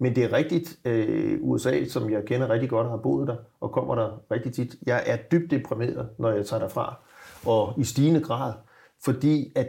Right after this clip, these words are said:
at det land bliver mere mo-, mere og mere polariseret, og det gør det jo blandt andet præcis som følge af det, du er inde på der. At folk vælger fuldstændig deres egen virkelighedsopfattelse. Og, og, og det er ikke kun Fox News, så det ved vi godt.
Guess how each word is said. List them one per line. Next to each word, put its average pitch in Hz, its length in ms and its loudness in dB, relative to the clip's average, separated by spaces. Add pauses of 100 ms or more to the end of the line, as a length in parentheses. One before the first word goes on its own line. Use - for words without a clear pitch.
(160)
at 127 200 -2
det 151 140 8
land 139 200 4 (140)
bliver 131 160 4
mere 135 220 4
mo-, 135 420 0
mere 147 140 4
og 156 40 4
mere 131 160 2
polariseret, 143 680 0
og - 120 -4
det 143 200 2
gør 147 160 4
det 185 100 2
jo 156 160 2 (340)
blandt 127 300 0
andet 151 300 0 (100)
præcis 175 460 -4
som 120 140 -2
følge 120 260 0
af 120 80 -2
det, 117 160 0
du 120 120 -2
er 113 40 0
inde 120 160 -2
på 123 180 -6
der. - 180 -8 (480)
At 131 140 0
folk 175 340 2
vælger 147 400 2
fuldstændig 165 560 2
deres 110 200 -2
egen 139 260 0
virkelighedsopfattelse. - 1000 -2 (440)
Og, 123 340 4
og, 127 240 -4
og 131 120 2
det 156 80 8
er 165 40 8
ikke 175 120 2
kun 185 160 2
Fox 160 360 0
News, 139 240 2
så - 360 -8
det 170 120 4
ved 156 100 4
vi - 120 -2
godt. 156 340 0